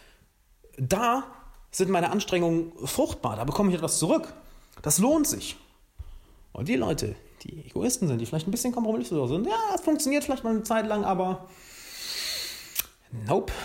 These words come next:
nicht langfristig. Also sei ruhig ein Nice Guy, aber bitte sei verdammt nochmal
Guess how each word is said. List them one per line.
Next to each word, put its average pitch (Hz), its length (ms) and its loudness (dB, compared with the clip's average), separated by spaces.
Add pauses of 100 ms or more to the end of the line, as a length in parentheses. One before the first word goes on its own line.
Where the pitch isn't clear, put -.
(360)
nicht 123 200 0
langfristig. 107 560 -2
Also 175 380 4 (680)
sei - 240 4
ruhig 226 220 2
ein 151 120 2
Nice 147 300 2
Guy, 120 160 2
aber 120 160 2
bitte 120 420 2 (920)
sei 131 160 0
verdammt 127 560 0
nochmal 107 520 2